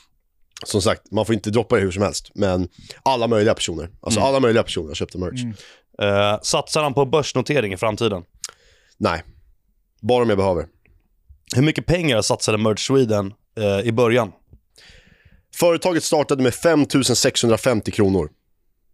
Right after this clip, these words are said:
Speaker 3: Oh. Det är, det är en, eh,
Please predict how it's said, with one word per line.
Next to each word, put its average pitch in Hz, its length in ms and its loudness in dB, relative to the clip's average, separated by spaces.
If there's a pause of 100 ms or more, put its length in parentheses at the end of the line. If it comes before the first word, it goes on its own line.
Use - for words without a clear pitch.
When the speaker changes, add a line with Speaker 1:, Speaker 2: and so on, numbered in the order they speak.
(960)
Speaker 3:
Oh. 156 160 -6 (1080)
Det 139 80 2
är, 185 480 2
det 143 180 -2
är 214 40 -2
en, 202 180 -4
eh, 202 320 -2